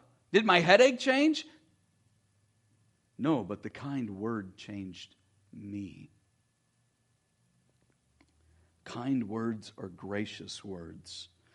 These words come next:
And we need more of those to flow from our mouths. Number three, forgiving words, encouraging words, kind words, forgiving words.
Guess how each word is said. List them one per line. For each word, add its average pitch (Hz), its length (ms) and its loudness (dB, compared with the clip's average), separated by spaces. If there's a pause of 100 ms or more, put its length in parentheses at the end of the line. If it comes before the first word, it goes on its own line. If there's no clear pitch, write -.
(200)
And 147 120 0
we 160 80 6
need 185 220 4
more 175 360 8
of 156 160 6
those 117 460 4
to 139 120 2
flow 175 320 4
from 156 240 -2
our 151 120 4
mouths. 165 360 4
Number 190 220 2
three, 226 380 -2 (180)
forgiving 214 640 4
words, 107 320 2
encouraging 160 580 2
words, 165 400 4
kind 156 420 4
words, 147 540 2 (460)
forgiving 240 560 4
words. 104 560 0